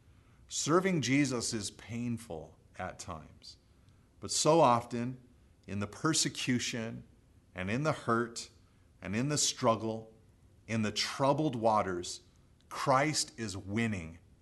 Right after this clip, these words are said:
for his people, making way for his kingdom to come and his will to be done. And it seems that the disciples needed to hear,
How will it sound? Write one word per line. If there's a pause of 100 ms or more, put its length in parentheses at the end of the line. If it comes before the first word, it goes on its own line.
(120)
for
his
people, (560)
making
way
for
his
kingdom (400)
to
come (380)
and
his
will (500)
to
be (380)
done. (580)
And
it
seems
that
the
disciples
needed
to
hear,